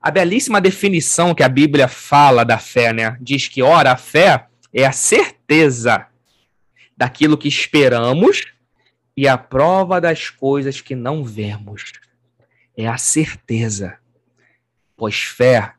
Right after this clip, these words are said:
fé gera certeza diante daquilo que nós ouvimos de Deus.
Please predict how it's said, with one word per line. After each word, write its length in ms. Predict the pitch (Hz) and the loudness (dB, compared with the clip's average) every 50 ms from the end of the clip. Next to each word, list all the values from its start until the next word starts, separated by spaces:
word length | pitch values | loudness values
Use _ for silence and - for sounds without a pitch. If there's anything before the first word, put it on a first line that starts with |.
| _ _ _ _ _ _ _ _ _ _ _ _ - - - _ _ _ _ | _ _ _ _ _ _ _ _ _ _ _ _ -20 -20 -20 _ _ _ _
fé 360 | 123 120 120 117 101 104 - _ _ _ _ _ _ _ | -2 -2 0 -2 -2 -4 -10 _ _ _ _ _ _ _
gera 400 | - 98 95 110 110 113 113 113 | -20 -14 -6 -4 -2 -2 -2 -2
certeza 1080 | 113 - - - 131 120 - - _ _ _ 120 120 120 120 110 101 104 98 104 - _ _ _ _ _ _ _ _ _ _ _ _ | -4 -8 -6 -6 -6 -6 -6 -12 _ _ _ 0 0 0 0 -2 -6 -8 -10 -10 -12 _ _ _ _ _ _ _ _ _ _ _ _
diante 340 | 104 113 117 117 113 - 113 | -10 -8 -8 -8 -8 -8 -6
daquilo 440 | 113 107 107 - - 120 113 117 | -6 -6 -6 -6 -8 -8 -8 -8
que 120 | 117 - 127 | -10 -10 -8
nós 220 | 113 113 110 107 | -6 -6 -6 -4
ouvimos 480 | 110 110 95 104 113 113 110 110 110 101 | -6 -8 -8 -8 -8 -8 -6 -8 -10 -10
de 100 | 107 101 | -10 -12
Deus. 560 | 87 101 104 104 101 101 - - - - | -10 -8 -8 -8 -8 -10 -12 -18 -20 -20